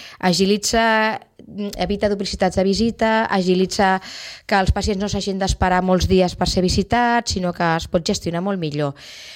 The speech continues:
No només això, sinó que ara tots els pacients de Sitges tenen un administratiu referent.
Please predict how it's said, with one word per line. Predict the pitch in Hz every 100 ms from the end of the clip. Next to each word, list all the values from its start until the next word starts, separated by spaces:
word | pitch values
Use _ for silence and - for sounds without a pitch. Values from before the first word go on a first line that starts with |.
| -
No | 226
només | 247 247
això, | 240 - 277 285
sinó | 294 226 196 185
que | 175 160 156 151 - - - -
ara | - 220 214
tots | 247 240 247
els | 233 -
pacients | 202 - 196 180
de | 180
Sitges | 262 262 277 - -
tenen | 240 262
un | 254 262
administratiu | 285 254 240 - 202 180 160
referent. | 151 - 127 120 123